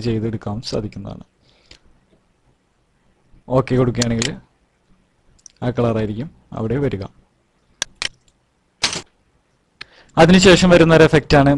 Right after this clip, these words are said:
mirror എന്ന് പറയുന്ന effect. Mirror എന്ന് പറയുന്ന ആ എഫക്റ്റിനെ video ക്ലിപ്പിലേക്ക്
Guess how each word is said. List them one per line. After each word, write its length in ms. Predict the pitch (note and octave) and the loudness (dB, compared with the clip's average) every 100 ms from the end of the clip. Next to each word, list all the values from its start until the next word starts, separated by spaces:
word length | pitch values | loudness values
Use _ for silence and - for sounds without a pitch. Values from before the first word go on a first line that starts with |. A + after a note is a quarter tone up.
| C#3+ | 2
mirror 240 | C3+ C#3 C#3 | 2 4 2
എന്ന് 160 | C3+ C3 | 2 0
പറയുന്ന 300 | B2+ B2 B2+ C3 C3+ | 0 0 -2 -4 -6
effect. 280 | B2+ G#2+ - | -8 -12 -4
Mirror 200 | C#3+ C#3+ D3+ | 0 2 4
എന്ന് 100 | D3 C#3 | 2 2
പറയുന്ന 280 | C3+ C3 C3 A#2+ | 2 2 0 2
ആ 40 | C#3 | 2
എഫക്റ്റിനെ 480 | C#3 C3 - B2+ C3 C#3+ _ - _ C3+ | 2 -2 -2 -2 -2 -2 _ -20 _ 0
video 180 | C#3 C3 | 2 4
ക്ലിപ്പിലേക്ക് 400 | C3 A#2+ B2 | 2 0 0